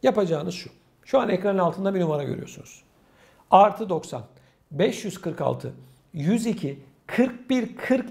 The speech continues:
iki numaralı WhatsApp'tan yazarak yazıyorsunuz. WhatsApp hattı bu. Yazıyorsunuz.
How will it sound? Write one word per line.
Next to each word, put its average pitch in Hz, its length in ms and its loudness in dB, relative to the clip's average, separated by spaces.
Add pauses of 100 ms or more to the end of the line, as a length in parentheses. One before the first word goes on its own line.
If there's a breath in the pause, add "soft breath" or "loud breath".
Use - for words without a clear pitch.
iki 240 300 -2
numaralı 233 420 4
WhatsApp'tan 185 840 2 (680)
yazarak 233 680 4
yazıyorsunuz. 185 540 0
WhatsApp 185 420 0
hattı 139 260 -8
bu. 202 160 -10 (120)
Yazıyorsunuz. - 640 -2